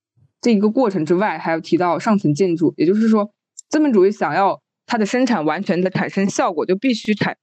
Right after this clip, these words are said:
建立一种适合它的法律、国家等等。在企业当中运用分工是不带有任何过去共同体的情感的，不带有那种封建的家长制作风的。它单纯的只是以那种官-，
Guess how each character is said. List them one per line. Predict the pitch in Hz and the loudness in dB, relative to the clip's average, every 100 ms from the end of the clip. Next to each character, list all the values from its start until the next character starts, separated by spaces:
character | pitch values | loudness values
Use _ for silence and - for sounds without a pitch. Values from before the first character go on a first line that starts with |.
| _ | _
建 | 294 254 | -6 -2
立 | 240 208 165 - - | 0 2 0 -4 -4
一 | 220 | -4
种 | - 160 - 208 226 | 0 -4 -4 -8 -2
适 | 269 | -2
合 | 196 | 0
它 | 190 | -2
的 | 180 | -4
法 | 175 139 101 | -4 -4 2
律、 | 175 | 2
国 | 156 139 | 4 0
家 | 143 170 | 0 -4
等 | 170 143 | -6 -6
等。 | 139 - _ - - - | -6 -8 _ -18 -18 -8
在 | 285 - | -8 -8
企 | - 185 | -8 -2
业 | 185 | 0
当 | 196 196 | 0 -2
中 | 202 | 0
运 | 220 233 | 2 2
用 | 196 | 0
分 | - 190 | 0 0
工 | 185 185 | 0 -2
是 | 196 | -2
不 | 175 - | -4 -6
带 | - 196 165 | -4 -4 -4
有 | 131 _ _ _ | -8 _ _ _
任 | 233 220 | -4 -4
何 | 180 - 147 135 - _ _ - | -4 -2 0 -2 -4 _ _ -6
过 | 247 208 | -2 -2
去 | - - 202 156 | -4 -2 0 2
共 | 233 202 | 2 0
同 | 170 | 0
体 | - 160 | -2 -2
的 | - | -2
情 | - - 123 | -4 -2 -2
感 | 170 | -2
的， | 117 | -6
不 | - 160 | -4 -2
带 | 233 214 | -2 -2
有 | 160 117 - | -4 -6 -4
那 | 185 175 | -2 -2
种 | 165 139 - _ - | -2 -6 -6 _ -4
封 | 220 233 | -2 0
建 | 233 196 147 | -2 -2 -2
的 | 131 | -4
家 | - 202 | -6 -6
长 | 214 147 | -6 -6
制 | 160 170 | -2 -2
作 | 220 147 | 0 -2
风 | - 139 | -4 -8
的。 | - _ - - _ _ _ _ _ _ | -8 _ -20 -20 _ _ _ _ _ _
它 | - 294 - _ _ - | -8 -8 -8 _ _ -4
单 | 285 302 | -2 -2
纯 | 302 - 170 165 | -4 -2 -2 0
的 | 170 | -2
只 | 165 175 | -2 -2
是 | 156 - 220 | -2 -2 -2
以 | 175 143 110 | 0 0 0
那 | 208 | 0
种 | 202 147 | 0 -4
官-， | - 220 233 | -2 -2 -4